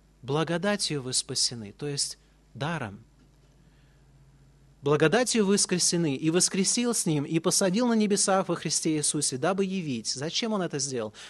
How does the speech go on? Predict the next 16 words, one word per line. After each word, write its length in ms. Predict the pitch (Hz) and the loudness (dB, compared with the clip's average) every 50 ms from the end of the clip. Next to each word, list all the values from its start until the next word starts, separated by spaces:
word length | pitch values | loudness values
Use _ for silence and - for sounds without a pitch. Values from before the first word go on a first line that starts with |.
| - - | -12 0
Дабы 280 | 131 151 190 214 226 247 | 4 4 4 6 4 2
явить 360 | 226 233 220 196 190 175 143 | 2 2 2 2 2 2 0
в 60 | 131 | 0
грядущих 540 | 120 147 156 151 233 254 - - 226 - - | 2 2 2 2 2 0 0 0 0 0 -2
веках 360 | 170 160 - 151 143 - - | -2 -2 0 0 -2 -2 -2
преизобильное 760 | - 156 147 147 135 131 151 151 160 226 233 214 190 160 139 | -2 -2 0 0 0 0 0 0 0 -2 -2 0 0 0 0
богатство 1040 | 131 117 107 - 143 147 139 131 180 247 277 269 - - - - 143 139 139 143 - - - - - - - | -2 -4 -4 -4 -2 -2 0 0 0 0 2 0 0 0 0 0 0 2 2 2 0 -6 -14 -20 -20 -20 -20
благодати 840 | - 120 143 147 180 180 156 170 165 151 147 156 156 147 - - 135 | -6 -2 0 2 2 2 2 0 -2 -2 -2 -4 -4 -4 -6 -6 -4
Своей 640 | 123 - - - 127 123 110 107 101 98 101 - - - _ _ _ _ _ _ _ _ _ _ _ _ _ - | -2 -2 -2 -2 -2 -6 -6 -8 -8 -10 -12 -14 -20 -20 _ _ _ _ _ _ _ _ _ _ _ _ _ -20
в 140 | 107 101 107 | -18 -10 -4
благости 640 | 131 147 170 196 196 170 165 151 - - - 135 | -2 0 2 0 0 0 0 -2 -2 -2 -2 -6
к 120 | - - | -8 -8
нам 320 | - 127 117 113 110 107 104 - _ _ _ _ _ _ | -10 -10 -10 -10 -10 -12 -16 -20 _ _ _ _ _ _
во 120 | - 120 123 | -10 -8 -8
Христе 480 | - - 117 117 - - - - 117 | -8 -8 -8 -6 -4 -4 -4 -6 -8
Иисусе. 540 | 107 107 - - - 113 107 - - - 113 | -6 -4 -2 -2 -2 -2 -4 -6 -6 -6 -8